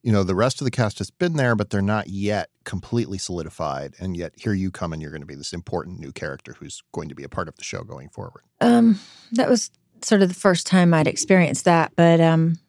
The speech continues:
Speaker 2: everyone was very welcoming to me. I'd already worked with David Milch on a, on another series before that in C B S called Big Apple. But,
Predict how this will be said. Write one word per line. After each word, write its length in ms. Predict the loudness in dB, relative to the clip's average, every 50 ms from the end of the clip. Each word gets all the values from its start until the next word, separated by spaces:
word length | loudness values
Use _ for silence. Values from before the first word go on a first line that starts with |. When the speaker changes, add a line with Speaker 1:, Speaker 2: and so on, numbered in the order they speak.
| _ _ 0
Speaker 2:
everyone 360 | 2 4 8 8 10 10 10
was 120 | 10 8 8
very 220 | 8 6 6 8
welcoming 600 | 6 6 4 4 4 4 4 6 6 6 6 4 4
to 120 | 4 4
me. 220 | 6 6 6 6 6
I'd 180 | 6 6 6
already 240 | 6 4 4 4 4
worked 360 | 2 2 2 0 0 -2 -4
with 180 | -2 -2 -2 0
David 320 | 0 0 0 2 0 0
Milch 380 | 2 2 2 2 0 -2 -2 -2
on 120 | 0 0
a, 220 | 0 0 -2 -4 -2 0
on 100 | 2 2
another 360 | 4 4 2 2 2 2 0
series 500 | -2 -2 -2 0 0 0 0 0 -2 -4
before 380 | -8 -10 -12 -6 -2 0 2 2
that 240 | 2 2 0 0 -2
in 340 | -4 -6 -6 -6 -6 -8 -10 -14 _ _ _ _ _ _ _ _ _ -20
C 180 | -8 -6 -4
B 160 | -2 0 0
S 140 | 0 -2 -2
called 200 | -2 -2 -2 2
Big 160 | 2 4 4
Apple. 360 | 6 4 4 4 4 2 2 4
But, 280 | 4 4 4 4 4